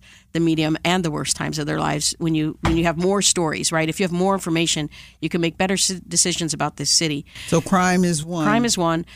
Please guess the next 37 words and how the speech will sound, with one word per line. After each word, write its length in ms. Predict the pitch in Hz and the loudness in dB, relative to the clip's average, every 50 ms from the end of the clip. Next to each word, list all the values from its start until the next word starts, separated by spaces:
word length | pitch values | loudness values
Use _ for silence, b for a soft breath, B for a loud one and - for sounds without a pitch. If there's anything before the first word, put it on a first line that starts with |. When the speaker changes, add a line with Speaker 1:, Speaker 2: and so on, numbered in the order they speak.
| B B B - | B B B 0
Speaker 1:
I 100 | - 196 | 0 0
think 260 | 190 240 220 226 - | 2 2 0 0 0
the 80 | 202 196 | 0 0
disparity 680 | 180 185 - - - 208 202 208 208 208 196 190 175 170 | 2 4 2 2 2 2 2 2 2 2 2 2 2 2
of, 220 | 165 160 151 - - - | 0 0 -2 -6 -6 -2
of, 420 | 165 160 156 160 160 156 151 - - | 0 0 2 2 0 -2 -4 -4 -4
uh, 320 | 160 156 - 160 165 165 - - - | -2 0 0 0 -2 -4 -6 -2 0
tifs, 400 | - - 208 254 262 - - - - | 2 2 2 2 0 0 0 0 0
I 100 | 185 185 | 0 -2
think 220 | 196 247 220 190 - | 0 -2 -4 -2 -2
tifs 320 | - - 214 220 - - | -2 0 0 0 2 0
have 160 | 202 180 160 | 0 0 0
really 220 | 170 180 180 180 170 | -2 -2 0 -2 -2
created 460 | - - 175 170 170 180 180 180 165 | -4 -2 0 0 2 2 0 0 -2
a 20 | 160 | -2
bifurcated 600 | - 165 165 160 - 170 - - 185 170 165 151 | 0 -2 -2 -2 -4 -6 -4 -4 -2 -2 -2 0
city 400 | - - - 175 170 208 220 220 B B B B B B B B | 0 2 2 2 0 -2 -2 -4 B B B B B B B B
where 180 | - 165 170 175 | -2 0 0 2
you 160 | 165 175 170 | 2 2 0
have 400 | 165 180 175 175 170 175 165 - - | 0 0 0 0 0 0 0 0 2
so 240 | - - 208 196 202 | 2 2 4 2 2
much 240 | 214 202 190 - 180 | 0 0 -2 -2 -2
resources 440 | 175 170 - 180 170 - - 165 | 0 0 0 0 -2 -2 -2 -2
going 200 | - 170 165 160 160 | -2 -2 -2 0 0
into 200 | 160 160 156 - | 0 0 0 0
certain 240 | - - 180 - - | 0 0 -2 0 0
neighborhoods, 480 | 185 185 175 185 202 208 202 196 - B B B B B B B B _ | -2 0 0 0 -2 -2 -2 -2 -4 B B B B B B B B _
and 300 | - 175 170 170 170 165 | 0 2 2 2 2 0
we 200 | 160 170 180 175 170 | 0 2 2 2 2
are 260 | 165 160 160 156 - - - - _ _ - - - _ - | 2 2 2 0 -2 -6 -12 -20 _ _ -10 -10 -8 _ -8
really, 760 | 170 190 208 226 240 240 220 190 170 165 156 151 156 - - - _ - | -4 0 2 2 4 4 4 2 2 0 -2 -2 -4 -6 -10 -12 _ -4
uh, 320 | 156 156 156 160 156 - - - - _ _ _ _ _ _ | -4 -2 -2 -2 -4 -6 -8 -14 -20 _ _ _ _ _ _
killing 440 | - - 233 226 226 214 185 170 160 | -6 -2 0 0 2 2 2 2 2
neighborhoods 800 | 160 160 165 151 156 147 - 151 - - - - - - - - - _ _ | 2 0 0 -2 -4 -6 -6 -6 -8 -8 -6 -8 -8 -8 -8 -10 -14 _ _
almost 420 | 165 165 165 165 160 - - - - | -2 -2 0 0 -2 -2 -4 -6 -6
in, 100 | - 160 | -4 -2
a, 40 | 156 | -2